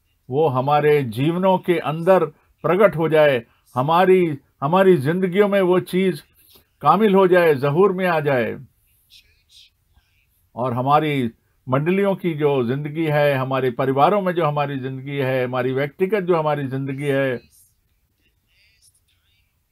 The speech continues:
ये आखिरी, आखिरी समय का,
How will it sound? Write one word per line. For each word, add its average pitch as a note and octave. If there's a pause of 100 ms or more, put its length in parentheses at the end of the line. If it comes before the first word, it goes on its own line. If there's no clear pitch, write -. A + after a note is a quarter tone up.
(840)
ये C#3
आखिरी, G3
आखिरी G3
समय F#3+
का, F3